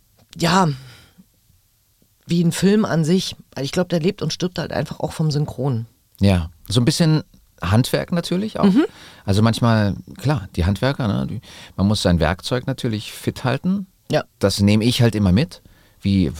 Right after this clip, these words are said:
Speaker 2: der Geiger nimmt die Geige mit, aber ich habe meine Stimme immer mit. Also wenn ich
Speaker 1: <laughs> Ja.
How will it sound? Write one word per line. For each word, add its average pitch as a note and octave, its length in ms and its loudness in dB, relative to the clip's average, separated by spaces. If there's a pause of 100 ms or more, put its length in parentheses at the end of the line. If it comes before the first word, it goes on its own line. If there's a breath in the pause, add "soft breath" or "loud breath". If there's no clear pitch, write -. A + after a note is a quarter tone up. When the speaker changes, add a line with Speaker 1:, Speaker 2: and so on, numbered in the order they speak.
(120)
Speaker 2:
der D2 280 -6
Geiger G2 280 0
nimmt G2+ 160 0
die - 60 -4
Geige A2 260 0
mit, D3+ 240 -4 (260 loud breath)
aber - 140 -4
ich G2 140 0
habe - 120 0
meine F#2 120 4
Stimme G#2+ 260 2
immer D#3 160 2
mit. F3 140 -2
Also A2+ 200 2
wenn E3+ 80 4
ich A3+ 120 2
Speaker 1:
<laughs> - 0 -
Ja. D4+ 120 4